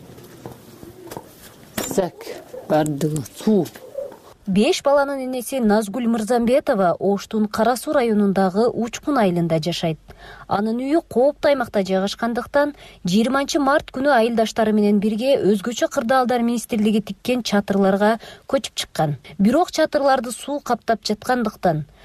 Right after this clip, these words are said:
Speaker 2: тургундар кайрадан кооптуу жайдагы үйлөрүнө барууга аргасыз болушууда. Анын айтымында, чатырдын үстүнөн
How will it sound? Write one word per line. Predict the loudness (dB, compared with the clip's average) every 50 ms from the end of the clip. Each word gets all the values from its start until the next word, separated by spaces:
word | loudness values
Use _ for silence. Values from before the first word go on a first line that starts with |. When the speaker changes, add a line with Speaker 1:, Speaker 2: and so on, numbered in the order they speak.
| -20 -20 -6
Speaker 2:
тургундар | -2 0 2 4 4 4 4 2 0
кайрадан | -2 -2 0 0 2 4 4 4 4 2 0 -2
кооптуу | -2 -2 0 0 0 -2 -6 -4 0
жайдагы | 2 2 4 4 4 2 2 2
үйлөрүнө | 0 2 2 2 2 2 2 2 0 2
барууга | 2 2 2 2 2 2 0 0 0 0 0 -2
аргасыз | -2 -2 -2 -4 -4 -4 -2 0
болушууда. | 2 2 2 0 -2 -6 -6 -4 -2 -2 -4 -4 -4 -8 _ _ _ _ -20 -20 -6 -4
Анын | -2 0 0 2 2 0
айтымында, | 0 0 -2 -4 -2 2 2 2 2 0
чатырдын | 0 -2 -2 0 0 0 0 2 2 2 2 2
үстүнөн | 0 -2 -6 -6 -4 -4 -2